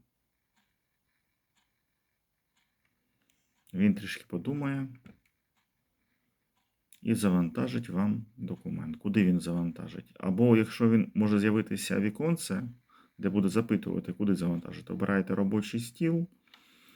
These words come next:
вводите ім'я, наприклад, сніговик, і збережеться на робочий стіл. В даному випадку в мене він зберігся в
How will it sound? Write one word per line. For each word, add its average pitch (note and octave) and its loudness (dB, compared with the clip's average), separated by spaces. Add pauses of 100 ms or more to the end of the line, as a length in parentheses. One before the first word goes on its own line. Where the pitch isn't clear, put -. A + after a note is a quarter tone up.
(680)
вводите G2+ 6
ім'я, F2+ 4 (520)
наприклад, F2+ -6
сніговик, G#2+ 0 (640)
і D3+ -2 (640)
збережеться G2+ 2
на G2 4
робочий A2 0
стіл. - -4
В F2 -2
даному D#3 2
випадку A#2 -2
в F#2 0
мене G2+ 6
він F#2 2
зберігся G2 -2 (600)
в F#2+ 4